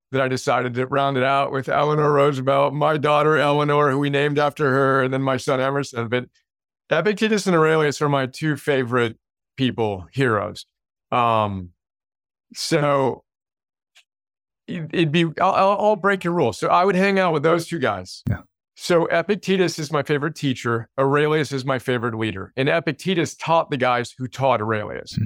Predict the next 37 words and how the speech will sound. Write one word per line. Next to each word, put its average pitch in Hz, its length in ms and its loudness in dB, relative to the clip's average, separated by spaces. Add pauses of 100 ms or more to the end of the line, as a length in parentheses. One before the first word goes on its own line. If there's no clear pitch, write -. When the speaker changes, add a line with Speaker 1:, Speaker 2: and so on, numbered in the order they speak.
Speaker 1:
So, 127 440 -2 (520)
um, 120 220 2
those 156 260 0
guys. 131 440 0 (320)
But 170 100 0
then, 277 160 4
you 285 80 6
know, 269 160 6
when, 208 320 0
when 202 140 2
I 196 100 2
do 208 160 -2
this 247 220 -2
work, 190 360 0
I 165 100 2
ask 190 260 -2
a - 20 -6
similar 175 340 0
question 143 580 -2
to 135 520 -4 (640)
the, 139 360 -2
the 139 140 -2
coaches 151 400 -2
and 139 140 -2
people 135 200 -2
we 123 120 2
train. 110 320 -4 (500)
And 139 100 -2
I 156 60 -2
have 180 240 0
them 208 160 0
think 185 220 0
of 160 100 0
their 160 100 4
two 180 220 -4
favorite 180 320 0
heroes, 139 560 0